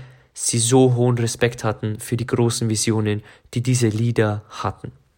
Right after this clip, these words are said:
Punkt Nummer dreizehn, ein essentieller Punkt für uns alle, denn dieser Punkt ist ganz einfach zu beschreiben, Teamwork. Egal, ob es Phil Knight bei Nike war, Benjamin Franklin,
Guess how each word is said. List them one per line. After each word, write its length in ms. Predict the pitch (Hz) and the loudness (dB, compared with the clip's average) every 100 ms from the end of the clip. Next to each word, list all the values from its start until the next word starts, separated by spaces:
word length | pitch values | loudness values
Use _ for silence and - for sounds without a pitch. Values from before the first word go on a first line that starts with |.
| _ _ _ _ _ _ - - - - - - - - _ _ _ | _ _ _ _ _ _ -20 -20 -20 -20 -20 -20 -20 -20 _ _ _
Punkt 360 | 180 185 - - | 2 2 0 -2
Nummer 440 | 131 131 131 127 | 2 4 4 0
dreizehn, 600 | - 117 110 - - - - _ - | -4 -2 -2 -2 -6 -8 -16 _ -2
ein 180 | 117 117 110 | 2 2 0
essentieller 600 | 113 127 131 127 131 117 | 0 2 2 0 2 2
Punkt 340 | 110 135 127 123 | 0 0 0 0
für 180 | - - | -4 -4
uns 260 | 117 110 | -2 -4
alle, 320 | - 98 - - | -6 -6 -6 -4
denn 380 | 120 120 123 123 - - _ _ _ - | 0 2 2 0 -4 -20 _ _ _ -6
dieser 200 | 160 160 | 0 2
Punkt 300 | - 143 139 | 2 0 -2
ist 140 | 131 - | -2 0
ganz 220 | 113 123 | 0 0
einfach 520 | - 110 107 101 - _ _ - | -2 -2 -4 -8 -14 _ _ -12
zu 140 | - | -6
beschreiben, 400 | 113 - 117 110 - | -4 -2 -2 -2 -8
Teamwork. 500 | - 143 120 127 - - - - - - - _ _ _ _ - | -8 -4 -4 -6 -10 -20 -20 -20 -20 -20 -20 _ _ _ _ -8
Egal, 260 | - 127 | -2 2
ob 80 | 139 | 4
es 180 | 123 123 | 4 2
Phil 260 | - 139 131 | 0 2 4
Knight 340 | 120 123 - | 4 0 -2
bei 100 | 117 | -4
Nike 420 | 110 120 123 - | 0 0 -2 -6
war, 280 | - - - - | -6 -10 -8 0
Benjamin 580 | 123 127 127 123 120 - | 2 4 4 2 0 -6
Franklin, 600 | - 117 120 123 - - | -6 -2 -2 -2 -8 -10